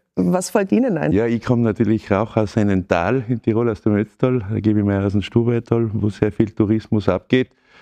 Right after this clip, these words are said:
Speaker 2: Ja, ich hab sehr viele Erinnerungen, auch persönliche. Äh, ähnlich wie der Gaby Meier war ich in meiner Studienzeit auch Skilehrer in Gries und in Obergurgl. Und da ist mir glatt einmal passiert, äh, dass,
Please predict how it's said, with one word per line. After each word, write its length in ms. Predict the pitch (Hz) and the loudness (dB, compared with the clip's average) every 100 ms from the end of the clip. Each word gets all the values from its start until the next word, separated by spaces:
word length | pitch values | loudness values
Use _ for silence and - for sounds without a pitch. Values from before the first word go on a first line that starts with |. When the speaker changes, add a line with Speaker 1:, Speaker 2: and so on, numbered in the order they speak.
| - _ | -20 _
Speaker 2:
Ja, 200 | 87 90 | 0 2
ich 120 | 107 98 | 0 -2
hab 140 | 98 | -2
sehr 140 | 110 | -2
viele 220 | 101 107 104 | 0 0 0
Erinnerungen, 880 | 92 92 113 131 117 107 107 101 | 0 0 2 0 0 0 0 0
auch 200 | 98 95 | -2 -4
persönliche. 760 | - 101 104 113 104 104 110 98 - _ _ - | -4 -2 0 0 0 0 -2 -2 -10 _ _ -2
Äh, 220 | 101 92 69 - _ _ - | -2 -2 -6 -14 _ _ -2
ähnlich 400 | 104 110 101 - | 0 0 -2 0
wie 140 | 101 | -2
der 220 | 101 - | -2 -4
Gaby 280 | 98 101 101 | 0 0 2
Meier 340 | 92 90 104 98 | 0 0 -2 -2
war 140 | 95 | -2
ich 80 | 98 | -2
in 60 | |
meiner 260 | 98 98 98 | -2 -2 -4
Studienzeit 640 | - 107 104 90 92 87 - | -2 -2 -2 -2 -2 -2 -4
auch 220 | - - | -4 -6
Skilehrer 680 | - 151 135 135 139 139 - _ _ _ _ | -4 -2 0 -2 -2 -4 -6 _ _ _ _
in 160 | - 101 | -2 0
Gries 480 | - 110 131 135 113 | 0 0 0 -2 -4
und 140 | 101 | -2
in 120 | 101 | 0
Obergurgl. 580 | 98 127 127 131 123 117 - _ _ _ _ _ | 0 0 0 0 -2 -6 -10 _ _ _ _ _
Und 220 | 104 95 | -4 0
da 20 | |
ist 200 | 107 107 | 0 0
mir 260 | 113 95 73 | 0 -2 -4
glatt 260 | - 104 - | -4 -2 0
einmal 200 | 107 98 | 0 0
passiert, 560 | 104 95 - 113 - _ _ _ _ | -2 -2 0 0 -2 _ _ _ _
äh, 220 | - 98 90 78 | -2 0 -2 -4
dass, 400 | - 98 - - | -2 -2 -4 -16